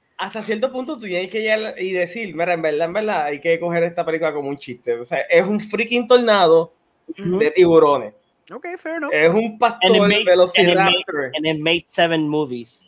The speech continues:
Speaker 3: Seven,
Speaker 2: No, no,
Speaker 3: eight.
Speaker 2: yo sé que hizo seven, pues, porque la gente seguía viéndola en el, en el sci-fi.
Speaker 3: O sea, yo por lo menos, por ejemplo, like, mi defensa de por qué yo veo las películas también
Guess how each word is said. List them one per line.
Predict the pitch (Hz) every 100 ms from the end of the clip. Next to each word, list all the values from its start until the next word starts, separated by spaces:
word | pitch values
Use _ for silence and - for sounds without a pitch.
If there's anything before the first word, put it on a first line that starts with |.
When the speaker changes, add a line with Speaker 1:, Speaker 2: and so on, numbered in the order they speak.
| _
Speaker 3:
Seven, | - 147 160 165
Speaker 2:
No, | 190 285
no, | 285
Speaker 3:
eight. |
Speaker 2:
yo | 269
sé | 269
que | 254
hizo | 262
seven, | 254 208 208 247
pues, | 330 349
porque | 208 220
la | 220
gente | 214 220
seguía | 226 233
viéndola | 202 202 247 202 185
en | 190
el, | 180 165 185
en | 175 165 156 147 143 _ _ -
el | 175
sci-fi. | 196 220 170
Speaker 3:
O | 151 _ - -
sea, | - 202 -
yo | 190
por | 226
lo | 247 247
menos, | 247 202
por | 190 175
ejemplo, | 156 170 147 -
like, | 156 156 - 160
mi | 160
defensa | 160 151 160 160 190
de | 208
por | 214 208
qué | 208
yo | 208 202
veo | 202 202
las | 196
películas | 196 196 196 190 -
también | 190 185 185 185